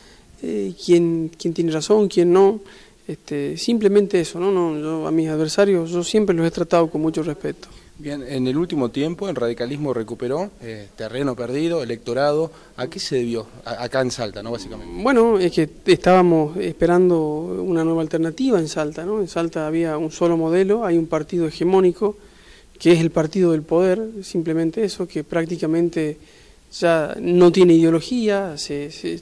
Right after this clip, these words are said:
Speaker 1: todos se pelean por estar en él, así que la verdad que había que darle otra alternativa a la gente, ¿no? Había que equilibrar la balanza del poder en Salta,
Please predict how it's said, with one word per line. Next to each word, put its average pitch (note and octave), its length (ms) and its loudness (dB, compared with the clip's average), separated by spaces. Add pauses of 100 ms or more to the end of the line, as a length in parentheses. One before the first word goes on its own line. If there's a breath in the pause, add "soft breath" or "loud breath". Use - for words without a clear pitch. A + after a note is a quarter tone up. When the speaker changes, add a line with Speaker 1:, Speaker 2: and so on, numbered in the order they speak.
Speaker 1:
todos F3+ 220 4
se D#3+ 100 0
pelean E3+ 300 -2
por D#3 160 -4
estar D#3+ 180 -4
en E3 100 0
él, F#3+ 260 0 (580 loud breath)
así D#3+ 240 -6
que D#3 460 -4
la E3+ 160 -2
verdad E3+ 300 2
que D3+ 340 -4
había G#3 220 4
que F3+ 80 2
darle G3+ 200 4
otra F3 160 2
alternativa E3+ 420 0
a E3+ 40 2
la E3 60 -2
gente, F#3+ 360 -4
¿no? E3+ 100 0
Había F3 180 2
que F3 120 -6
equilibrar F#3 560 4
la F3 120 0
balanza E3+ 460 -2
del D#3 80 -8
poder F3+ 260 -6
en F3 120 -2
Salta, F3+ 400 -4